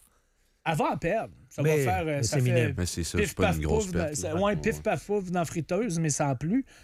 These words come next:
Speaker 1: Mais vous, ça devient rapidement croustillant. L'appareil, si je vous donne les, les ingrédients sans les mesures, c'est de la farine, de la semoule de maïs, un peu de sucre, une pincée de sel, puis de la poudre à pâte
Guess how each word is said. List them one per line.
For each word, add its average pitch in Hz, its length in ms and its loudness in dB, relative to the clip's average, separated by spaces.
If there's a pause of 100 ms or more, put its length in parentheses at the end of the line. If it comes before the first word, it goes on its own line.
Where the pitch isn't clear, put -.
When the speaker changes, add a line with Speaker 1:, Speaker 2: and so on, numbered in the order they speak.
(260)
Speaker 1:
Mais 143 140 2
vous, 143 320 2 (420)
ça - 200 0
devient 151 300 2
rapidement 151 560 0 (160)
croustillant. 143 540 -6 (420)
L'appareil, 180 720 2
si - 260 -4
je 151 60 0
vous 147 80 -2
donne 156 220 2
les, 143 100 2
les 135 240 2
ingrédients 147 500 2
sans 147 160 -2
les 143 120 2
mesures, 139 520 0 (500)
c'est - 140 -8
de 147 60 2
la 147 100 4
farine, 190 500 0 (180)
de 147 40 -6
la 139 100 0
semoule 160 340 0
de 156 80 2
maïs, 147 520 0 (380)
un 196 100 2
peu 226 160 0
de 170 80 -6
sucre, 202 320 -2 (340)
une 156 120 -2
pincée 170 400 0
de - 60 -8
sel, 156 520 0 (500)
puis 131 100 -6
de 135 40 0
la 139 80 2
poudre 160 240 0
à 135 60 2
pâte 123 240 -8